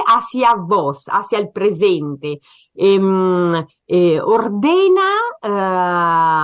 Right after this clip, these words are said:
eh, lo, lo que es el, tu ambiente material, lo que está alrededor tuyo, comenzando dal tuo cuerpo, comenzando da, es un, un detox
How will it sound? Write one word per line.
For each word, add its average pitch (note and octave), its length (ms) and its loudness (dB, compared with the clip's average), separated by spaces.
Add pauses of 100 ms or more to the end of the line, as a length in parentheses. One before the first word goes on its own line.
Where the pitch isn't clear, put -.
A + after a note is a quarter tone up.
(180)
eh, F#3 180 -12 (460)
lo, F3 440 0
lo F#3+ 280 0
que A3+ 320 0
es - 260 -4
el, G3+ 580 -2
tu G3 360 2
ambiente B3 1000 0
material, F#3 840 0
lo E3 140 -4
que F#3 80 -8
está G#3 180 -2
alrededor G3 580 -2
tuyo, D3 420 -6 (260)
comenzando G3+ 520 0
dal F#3 220 0
tuo F#3 220 -2
cuerpo, B3+ 580 0
comenzando G#3 540 -2
da, G#3+ 180 2 (260)
es F#4 220 -4
un, D4 240 0
un A#3+ 320 -6
detox D4 760 -2